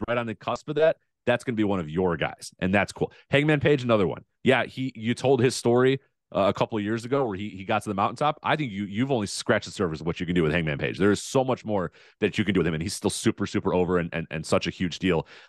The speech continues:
uh, in that company, even with bad creative and even with, like, you know, really lackadaisical creative, like you said, where it's just like, "Ah, we got nothing for him, so we'll just take him away for two months." And it's like, "What? No, you should always have something for Hangman Page. What are we doing here?"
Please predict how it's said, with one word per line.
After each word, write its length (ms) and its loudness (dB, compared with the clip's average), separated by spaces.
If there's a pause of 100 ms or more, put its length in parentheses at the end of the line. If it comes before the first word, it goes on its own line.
(100)
uh, 160 0
in 160 -10 (120)
that 180 -2
company, 340 -4
even 200 -4
with 220 -2
bad 260 -2
creative 320 -4
and 120 -6
even 140 -4
with, 180 -2
like, 260 2
you 60 -2
know, 160 -2 (560)
really 180 6
lackadaisical 580 -4
creative, 400 -10
like 200 2
you 80 6
said, 180 0
where 140 4
it's 100 0
just 140 -6
like, 160 2
"Ah, 220 0 (280)
we 80 -6
got 140 -4
nothing 160 -10
for 180 -2
him, 80 -4
so 80 -2
we'll 80 2
just 120 -6
take 120 0
him 60 -2
away 100 4
for 140 -4
two 140 -6
months." 260 -4
And 60 -6
it's 100 -4
like, 100 2
"What? 240 0
No, 220 2 (240)
you 80 -2
should 120 -2
always 200 4
have 160 0
something 360 -6
for 160 -4
Hangman 240 -4
Page. 200 4
What 100 4
are 40 4
we 80 6
doing 200 4
here?" 140 -2